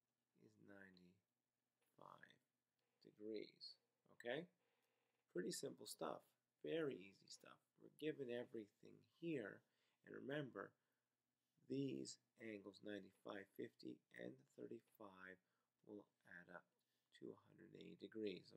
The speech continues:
okay? Sounds good? Sounds good. Let's try one more. Let's try another one. Another one with a little twist. So, what are the measures of angle A and B?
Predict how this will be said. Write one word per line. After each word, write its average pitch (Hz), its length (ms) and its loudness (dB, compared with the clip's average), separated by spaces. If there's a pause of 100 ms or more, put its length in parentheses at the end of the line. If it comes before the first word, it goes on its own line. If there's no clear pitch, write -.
okay? 160 240 0 (400)
Sounds 113 320 -8
good? 160 280 4 (280)
Sounds - 460 -4
good. 98 180 4 (300)
Let's - 100 -10
try - 200 6
one 143 280 4
more. 107 240 0 (400)
Let's - 160 -20
try 104 120 -14 (120)
another 98 280 -8
one. - 180 -6 (680)
Another 151 160 6
one 131 140 4
with 113 100 2
a 117 40 2
little 120 200 6 (140)
twist. - 580 2 (640)
So, 127 360 4 (440)
what 139 200 6
are 160 80 8
the 151 200 6
measures 101 460 2 (100)
of 107 80 -12 (160)
angle 98 400 -4 (400)
A 101 280 2 (360)
and 95 160 -12 (140)
B? - 140 0